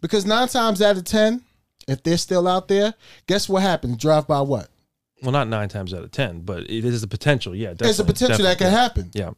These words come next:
Speaker 1: If they're out there congregating drug dealers that you know, the enemies are, are not far behind.
Speaker 2: Yeah, I mean, and again, that's that, that's that disconnect where it's like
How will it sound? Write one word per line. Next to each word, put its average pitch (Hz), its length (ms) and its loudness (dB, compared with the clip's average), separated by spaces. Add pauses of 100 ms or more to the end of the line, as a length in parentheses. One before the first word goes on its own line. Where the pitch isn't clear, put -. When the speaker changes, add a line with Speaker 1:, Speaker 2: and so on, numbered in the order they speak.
(240)
Speaker 1:
If 147 100 0
they're 196 240 4
out 208 160 4
there 196 160 2
congregating 139 920 -2
drug 170 280 0
dealers 139 300 -2
that 123 220 -2
you 185 80 -8
know, 127 260 -4 (1200)
the 151 180 0
enemies 175 420 0
are, 139 100 2 (140)
are 143 120 4
not 165 220 0
far 160 220 2
behind. 151 420 -2
Speaker 2:
Yeah, 180 240 4
I 135 80 4
mean, 139 100 2
and 131 80 4
again, 135 280 2
that's 120 220 0
that, 117 260 -4
that's 117 180 -4
that 110 140 -4
disconnect 101 500 -4
where 101 120 -2
it's 92 120 -6
like 101 280 -4